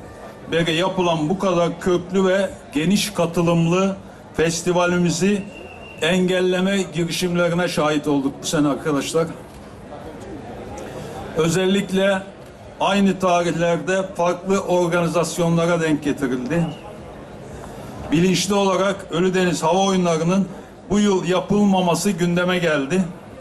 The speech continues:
Bunu kabul etmemiz tabii ki mümkün değildi. Odamız, türksap,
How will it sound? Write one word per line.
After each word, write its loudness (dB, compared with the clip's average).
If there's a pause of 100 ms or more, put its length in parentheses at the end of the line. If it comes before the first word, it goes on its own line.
(640)
Bunu 2 (140)
kabul 2
etmemiz 0
tabii 2
ki 0 (100)
mümkün -6
değildi. 0 (1500)
Odamız, 2
türksap, 0